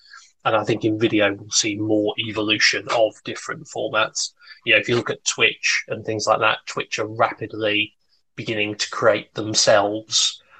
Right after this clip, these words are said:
what are much more traditional broadcast formats, you know, quiz shows and game shows and reality shows. So it'll see, it'll be interesting to see how those formats develop rather than particular bits of tech.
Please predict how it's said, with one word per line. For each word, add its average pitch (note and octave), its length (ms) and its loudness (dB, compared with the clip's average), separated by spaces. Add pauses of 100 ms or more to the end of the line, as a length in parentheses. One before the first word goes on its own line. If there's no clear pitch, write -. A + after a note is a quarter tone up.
(140)
what A2 200 4
are G#2+ 60 6
much A2 340 0
more G#2+ 200 0
traditional G#2+ 520 0
broadcast A2 720 0 (100)
formats, G#2 680 0 (500)
you G#2 100 0
know, G#2 140 -2
quiz - 220 -2
shows G#2 640 4
and A2+ 160 -4
game G#2 240 2
shows G#2 580 0
and A2 140 -6
reality A2 520 4
shows. A2+ 480 2
So A2 120 4
it'll A#2+ 260 -2
see, A2+ 400 2
it'll A2+ 140 -2
be A2 120 0
interesting A2+ 240 -2
to G#2 60 -6
see G#2+ 260 -4
how G#2+ 220 2
those G#2+ 520 2 (360)
formats G#2 560 2
develop G#2+ 400 0
rather G#2+ 320 0
than G#2 100 -8
particular - 600 -10
bits G#2 300 -6
of - 80 -20
tech. - 240 -2